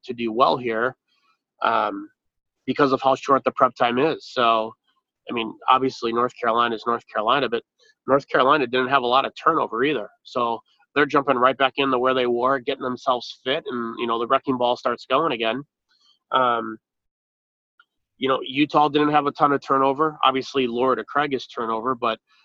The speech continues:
the actual core group of players that they have there is the same. Um,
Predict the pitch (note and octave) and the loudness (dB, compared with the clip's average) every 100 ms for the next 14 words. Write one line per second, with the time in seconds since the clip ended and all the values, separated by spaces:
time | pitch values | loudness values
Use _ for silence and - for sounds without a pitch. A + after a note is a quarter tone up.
0 | _ - C3+ C#3 - A#2 - C#3+ C3+ C#3+ | _ 2 2 2 -2 -4 0 -2 2 0
1 | - - - C3+ C#3+ C#3+ C#3+ D3 C#3+ D3 | -2 -8 -2 0 0 -2 -4 -4 0 0
2 | C#3 D3 C#3+ D3 C#3 C3 - C#3+ D3 D#3 | 0 -2 0 0 -2 -8 -6 -4 -4 -4
3 | - _ _ _ - _ _ _ - A#2+ | -10 _ _ _ -20 _ _ _ -2 0
4 | A2 G#2+ G2+ G#2 | 2 -2 -6 -16